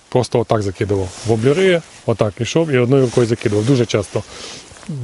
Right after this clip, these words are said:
За іншим я спінінгами такого не звертав. Ним удобно. От, о, рукоятка отут тримати, ну, прямо от під мою руку, я не знаю.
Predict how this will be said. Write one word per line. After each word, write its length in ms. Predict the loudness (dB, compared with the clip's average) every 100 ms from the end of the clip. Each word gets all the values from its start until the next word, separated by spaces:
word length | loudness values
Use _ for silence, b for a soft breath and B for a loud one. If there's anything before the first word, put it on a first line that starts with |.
| 0 2
За 140 | 4 4
іншим 420 | 4 2 2 2
я 340 | 4 4 2
спінінгами 520 | 0 -2 0 2 0
такого 320 | 0 0 2 2
не 100 | 0
звертав. 380 | 0 0 -2 -4 B B 0
Ним 140 | 2
удобно. 340 | 4 2 2 0
От, 140 | 2
о, 240 | 0 2 0
рукоятка 500 | 0 2 2 2 0
отут 200 | 0 -2
тримати, 500 | 0 0 0 -2 -4 -10 -4
ну, 80 | -2
прямо 300 | 2 2 0
от 60 | 0
під 160 | 0
мою 280 | 2 4 2
руку, 260 | 0 0 0
я 60 |
не 80 | 0
знаю. 280 | 0 -2